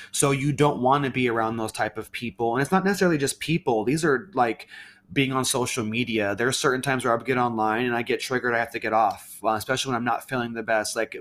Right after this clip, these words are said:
books, movies, T V shows. Like, there are just certain media that you per-, presume <laughs> consume that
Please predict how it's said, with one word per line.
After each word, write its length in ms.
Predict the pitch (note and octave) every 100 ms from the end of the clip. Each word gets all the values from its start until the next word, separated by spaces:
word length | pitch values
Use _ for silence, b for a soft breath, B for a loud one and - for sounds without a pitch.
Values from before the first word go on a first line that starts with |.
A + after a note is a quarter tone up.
| A2+
books, 580 | C#3 C3 - - - -
movies, 880 | B2 B2 C3 C3+ A#2 A#2+ A2+ G#2 -
T 260 | - C#3+ C3
V 240 | C3 B2+
shows. 720 | - B2+ A#2 A2 F#2+ G#2+ -
Like, 280 | A#2+ G#2+ - B B B B B -
there 280 | A#2+ A#2+
are 80 | C3+
just 400 | C#3 B2 A2 -
certain 720 | C#3+ C#3 C3+ C3+ C3+ B2+ C3 B2+ _ _ _ _ _ _ _ _ _ _ _
media 460 | D3 D3+ E3+ F3 D3
that 140 | C3
you 120 | C3+
per-, 420 | C#3 D3 C3 A#2
presume 680 | - - B2 G#2+ A#2+ B2+ D3+
<laughs> 240 | D3 D#3+ F#3
consume 680 | D3 C3+ - E3 D3+ C3+ - B B B
that 480 | B2+ A#2 A#2+ -